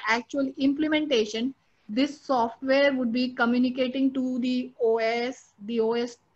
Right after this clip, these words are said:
you know, the network layer. So the, the sim-, you know, simple list of words getting converted to electrical signals, then getting converted to electromagnetic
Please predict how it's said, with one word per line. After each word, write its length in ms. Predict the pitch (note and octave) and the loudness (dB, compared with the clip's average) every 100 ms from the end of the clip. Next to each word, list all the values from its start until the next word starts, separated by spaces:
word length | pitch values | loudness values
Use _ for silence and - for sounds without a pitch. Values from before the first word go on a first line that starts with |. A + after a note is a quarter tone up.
| C4+ | -14
you 140 | B3 A#3+ | -8 -4
know, 140 | A#3+ | -2
the 160 | B3 A#3 | -2 0
network 560 | A#3 A3 A#3+ A#3+ A#3 | 0 -2 -2 -2 -2
layer. 400 | A#3+ A3+ A3+ A#3+ C4 - _ _ | 0 0 0 -2 -6 -14 _ _
So 160 | - A#3+ | -8 -2
the, 180 | A3+ A3 - _ - | 0 -2 -4 _ -6
the 460 | A#3 A#3 A#3 A3 A3 _ _ | 0 2 2 -2 -6 _ _
sim-, 420 | - C4+ C#4 B3+ - | -6 -2 -2 -4 -4
you 80 | B3 | 0
know, 80 | C4 | 0
simple 580 | - D4 C#4+ D#4 C#4+ - _ | 2 0 2 0 0 -4 _
list 400 | A#3 A#3+ C#4 - | -2 0 0 0
of 180 | C4+ C4+ | -2 -2
words 580 | A3+ A3+ B3+ C#4 C#4 - | -2 0 2 2 0 -6
getting 520 | A3+ A#3+ A#3 C4 C4+ | 0 0 2 4 4
converted 560 | B3 B3 A#3+ A#3 A#3+ B3 | 4 2 2 2 0 -2
to 120 | B3+ | 0
electrical 520 | A3 A3 - B3+ C4+ | -2 -2 -4 -2 -2
signals, 460 | C4+ C4+ B3+ C4+ C#4 | -2 -2 2 2 0
then 300 | A#3 A3 A#3+ | -2 -2 0
getting 280 | B3 A#3+ C4 | 0 0 0
converted 540 | C4 A#3 A#3 A#3 B3 B3 | 0 0 0 0 -2 0
to 100 | A#3 | -2
electromagnetic 760 | A3 A3 A#3 A3 A3 A3 A3 | -2 -4 -4 -2 -2 -4 -8